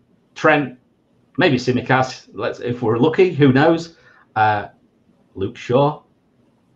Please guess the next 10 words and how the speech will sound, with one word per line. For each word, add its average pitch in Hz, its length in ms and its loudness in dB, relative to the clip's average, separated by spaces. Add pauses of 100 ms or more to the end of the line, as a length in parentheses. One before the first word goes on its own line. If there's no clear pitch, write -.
(420)
you 131 100 4
know, 120 320 2 (180)
and 160 420 0
possibly 135 800 0 (300)
another 123 280 4
player 113 440 -2 (100)
who 123 220 0
I 110 140 -4
will 110 220 -4
keep - 360 -6